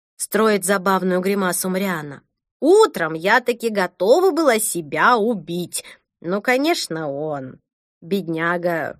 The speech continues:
по тебе с ума сходит". Слово берет Кристофер Дженкс. "Мисс Эндрюс, простой вопрос.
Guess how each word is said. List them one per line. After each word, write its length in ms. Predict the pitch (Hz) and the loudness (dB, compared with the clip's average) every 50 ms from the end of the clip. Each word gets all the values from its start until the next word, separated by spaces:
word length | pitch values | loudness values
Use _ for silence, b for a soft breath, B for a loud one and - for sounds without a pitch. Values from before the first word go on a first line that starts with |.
| _ _ | _ _
по 80 | - 170 | -8 -8
тебе 380 | 170 - - 175 165 165 170 165 | -6 -4 -4 -4 -2 -2 -4 -4
с 140 | - - | -4 -2
ума 380 | 226 240 240 214 151 135 135 143 | 0 0 0 0 0 -2 -2 -2
сходит". 720 | - - - - - 185 151 135 131 - - _ - _ _ _ _ _ _ _ _ _ _ _ _ _ _ _ _ _ _ _ _ _ _ _ | -4 -6 -6 -4 -4 -4 -4 -4 -8 -12 -14 _ -20 _ _ _ _ _ _ _ _ _ _ _ _ _ _ _ _ _ _ _ _ _ _ _
Слово 560 | - - - - 196 185 202 247 294 285 311 262 | -8 -6 -6 -4 0 2 4 4 4 4 2 2
берет 500 | 240 285 285 285 285 285 285 - - _ _ | 2 2 4 4 4 2 0 -4 -12 _ _
Кристофер 600 | - - 220 220 214 208 - - 220 208 240 226 208 | -4 0 2 2 2 0 0 -2 -4 -2 -2 -2 -2
Дженкс. 580 | 185 160 185 185 160 143 127 - - - - _ _ _ _ _ _ _ _ _ _ _ _ _ _ - | -2 -2 -2 -2 -4 -4 -6 -6 -8 -8 -8 _ _ _ _ _ _ _ _ _ _ _ _ _ _ 0
"Мисс 380 | 202 247 359 466 453 - - | 2 4 6 4 4 4 2
Эндрюс, 520 | 214 185 160 156 160 160 160 - - - - _ _ _ _ | 2 2 0 -2 -6 -8 -8 -8 -10 -12 -14 _ _ _ _
простой 680 | - - 190 185 180 - - - - 214 277 370 392 359 | -2 2 2 2 2 0 -4 -2 2 4 4 6 4 4
вопрос. 680 | 247 240 247 - - - - 165 139 - - - - | 4 2 0 0 -2 -6 -8 -8 -8 -8 -10 -12 -14